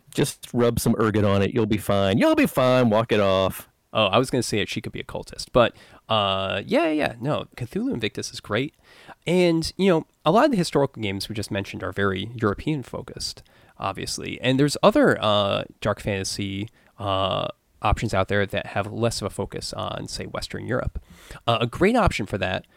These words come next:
Speaker 2: would be, uh, checking out the Dark Eras source book for, uh, Chronicles of Darkness. This has all sorts of different, uh, historical settings, from things in, uh,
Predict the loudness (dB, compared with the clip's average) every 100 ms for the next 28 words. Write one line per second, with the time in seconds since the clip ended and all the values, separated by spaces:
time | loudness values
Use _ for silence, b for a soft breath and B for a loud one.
0 | b _ -2 -2 -2 -4 -4 -4 -4 -4
1 | -4 -4 -4 -4 -4 -4 0 0 0 -2
2 | -10 -10 -4 -2 -2 -6 _ -2 0 -2
3 | -4 -8 -8 -8 -4 -4 -4 -8 -10 -12
4 | -8 -8 -6 -8 -8 -6 -8 -8 -14 -8
5 | -8 -8 -12 -10 -10 B B _ 0 4
6 | 0 0 _ 0 2 2 -2 -6 -2 -2
7 | -2 -4 -6 -6 -6 -8 -6 -6 -4 -4
8 | -4 -2 -2 -2 -8 -8 -12 -16 -16 -16
9 | b b b 0 2 2 -4 -6 -4 -2
10 | -2 -4 -4 -2 -2 -2 -2